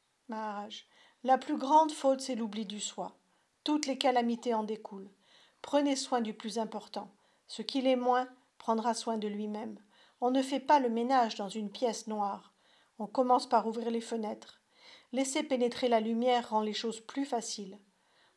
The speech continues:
Aussi, devons-nous attendre pour aider les autres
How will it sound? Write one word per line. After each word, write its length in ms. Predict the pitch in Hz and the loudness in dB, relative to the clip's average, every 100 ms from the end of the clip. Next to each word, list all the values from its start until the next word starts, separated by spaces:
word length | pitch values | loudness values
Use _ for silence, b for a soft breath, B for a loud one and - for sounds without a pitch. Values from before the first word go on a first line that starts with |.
| _ | _
Aussi, 560 | 226 220 - 254 269 B B _ | -4 -2 -2 -2 -4 B B _
devons-nous 440 | 233 226 254 269 | -2 2 4 8
attendre 440 | 277 269 302 302 262 | 8 8 4 4 2
pour 220 | 262 233 | -2 0
aider 160 | 240 247 | 2 2
les 240 | 240 220 | 0 2
autres 320 | 262 277 - | 0 0 -8